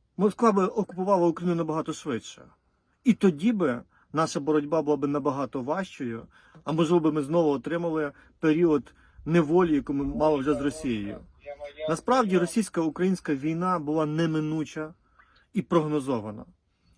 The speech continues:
Одразу після появи незалежної України в дев'яносто першому році багато світових аналітиків писали, що війна Росії і України неминуча. Адже коли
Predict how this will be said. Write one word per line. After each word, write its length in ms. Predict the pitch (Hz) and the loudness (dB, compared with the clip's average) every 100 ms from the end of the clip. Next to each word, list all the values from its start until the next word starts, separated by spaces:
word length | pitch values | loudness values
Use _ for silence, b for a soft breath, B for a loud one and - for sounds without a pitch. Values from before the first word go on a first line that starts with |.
| _ - | _ -6
Одразу 380 | 180 269 220 202 | 4 6 6 0
після 260 | - 208 | -2 -2
появи 360 | 202 208 208 185 | 0 2 4 4
незалежної 500 | 175 185 190 170 175 | 2 2 0 0 -2
України 280 | 185 190 160 | 0 -2 -2
в 40 | |
дев'яносто 300 | 156 160 170 | -4 -6 -2
першому 380 | 185 170 160 170 | -2 -2 -4 -2
році 240 | 202 - | -2 -4
багато 340 | 139 151 175 - | -4 -2 -2 -4
світових 400 | 170 170 175 165 | -6 -4 -2 -2
аналітиків 480 | 165 170 - 151 | -2 -4 -6 -6
писали, 500 | 123 151 190 180 160 156 b b b | -6 -4 -2 0 -2 -8 b b b
що 140 | - 156 | -4 0
війна 220 | 170 175 | 2 2
Росії 300 | 156 - 165 | 2 0 0
і 20 | |
України 280 | 147 160 151 | 2 0 -2
неминуча. 680 | 151 151 151 120 - - - _ b b b b - | -2 -2 -2 -4 -8 -16 -20 _ b b b b 0
Адже 300 | 170 147 196 | 2 2 2
коли 380 | 196 220 185 | 6 8 6